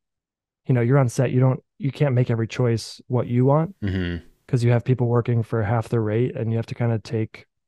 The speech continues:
Speaker 1: this forty group of people into this, <laughs> like, yes and
Speaker 2: Mm-hmm.
Speaker 1: mentality, I guess.
Speaker 2: So speaking of resources,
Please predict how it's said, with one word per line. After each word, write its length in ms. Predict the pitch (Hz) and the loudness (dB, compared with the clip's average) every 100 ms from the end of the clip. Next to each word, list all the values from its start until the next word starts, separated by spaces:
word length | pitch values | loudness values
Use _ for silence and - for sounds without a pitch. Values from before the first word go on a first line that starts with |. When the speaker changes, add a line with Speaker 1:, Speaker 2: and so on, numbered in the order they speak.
| _ _ _ _ _ _ | _ _ _ _ _ _
Speaker 1:
this 240 | 120 - | -4 -4
forty 520 | - - 117 120 120 | -12 -4 0 2 0
group 240 | 117 120 113 | 0 -4 -6
of 100 | 107 | -6
people 440 | 123 117 110 110 - | -4 -2 -2 -2 -4
into 220 | 120 113 110 | -4 -4 -4
this, 420 | 110 104 - - - _ _ _ _ - | -6 -6 -12 -20 -20 _ _ _ _ -20
<laughs> 640 | - - _ _ _ - | -20 -20 _ _ _ -6
like, 180 | 117 113 | -6 -2
yes 240 | 117 110 | -4 -2
and 180 | 117 117 | -2 0
Speaker 2:
Mm-hmm. 60 | - | 0
Speaker 1:
mentality, 480 | 110 113 110 117 127 | -2 -2 -2 0 0
I 60 | |
guess. 320 | 135 147 - - - | -2 -4 -6 -20 -12
Speaker 2:
So 320 | - 127 120 | 2 4 4
speaking 540 | 107 - 151 147 143 131 | 2 0 0 2 2 4
of 540 | 120 117 107 98 - - | 4 4 2 -2 -8 -8
resources, 1040 | 110 110 104 107 101 92 98 92 92 - | -2 0 0 0 0 0 -2 -4 -4 -8